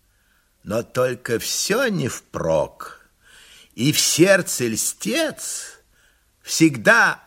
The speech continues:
отыщет уголок. Вороне где-то Бог послал кусочек сыру.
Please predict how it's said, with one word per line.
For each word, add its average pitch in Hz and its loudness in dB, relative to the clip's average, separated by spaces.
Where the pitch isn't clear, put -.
отыщет - -8
уголок. 78 -8
Вороне 175 2
где-то 87 -2
Бог 202 0
послал 120 -2
кусочек - -4
сыру. 65 -6